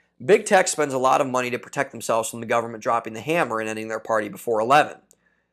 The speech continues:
We've seen it in the process of a court hearing with Mark Zuckerberg and Chinese technology companies.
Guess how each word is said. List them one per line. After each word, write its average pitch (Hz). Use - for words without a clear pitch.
We've 147
seen 240
it 165
in 127
the 127
process 131
of 117
a -
court 127
hearing 120
with 113
Mark 117
Zuckerberg 110
and 113
Chinese 107
technology 143
companies. -